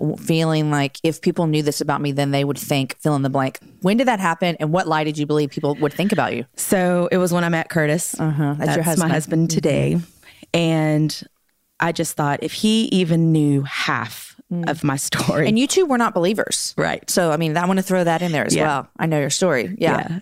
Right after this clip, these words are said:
Speaker 2: So if he even knew a little bit about my past, would he completely freak out? Because there was a lot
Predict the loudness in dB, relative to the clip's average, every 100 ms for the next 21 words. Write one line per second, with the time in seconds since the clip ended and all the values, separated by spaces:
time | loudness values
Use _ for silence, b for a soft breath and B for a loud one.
0 | -6 0 0 0 0 0 0 2 2 2
1 | 4 2 2 0 0 0 2 0 2 0
2 | 0 0 -2 -2 -2 -2 -2 -6 -4 -2
3 | 0 2 0 0 -2 -2 -2 -2 -2 -2
4 | -2 -2 -2 0 0 0 0 -2 0 2
5 | 2 0 0 0 2 2 2 0